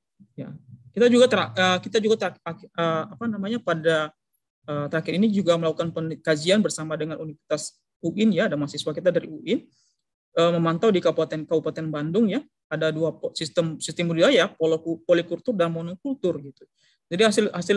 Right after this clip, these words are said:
pengamatan kita di lapangan ya memang monokultur itu memang serangannya jauh lebih tinggi daripada polikultur, kita tumpang sari ya, tumpang sari atau, eh,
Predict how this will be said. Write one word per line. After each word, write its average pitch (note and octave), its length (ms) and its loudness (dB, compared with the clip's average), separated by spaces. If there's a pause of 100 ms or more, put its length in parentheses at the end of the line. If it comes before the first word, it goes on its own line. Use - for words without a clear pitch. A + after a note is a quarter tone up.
pengamatan G3+ 400 0
kita E4+ 320 -6
di F3+ 40 -2
lapangan G3 360 -2
ya F#3+ 160 0
memang A3+ 320 4
monokultur A3 560 4
itu - 80 -10
memang D4 320 -2 (320)
serangannya G#3+ 400 0
jauh A3 160 6
lebih G#3+ 160 0
tinggi C#4 240 -2
daripada D#3+ 320 -4
polikultur, F#3+ 560 -2
kita D3+ 160 -8 (240)
tumpang E3 320 -4
sari F3+ 400 2
ya, - 80 -10 (400)
tumpang D3+ 240 -6
sari G3 240 4
atau, A3 400 0 (320)
eh, F#3 240 2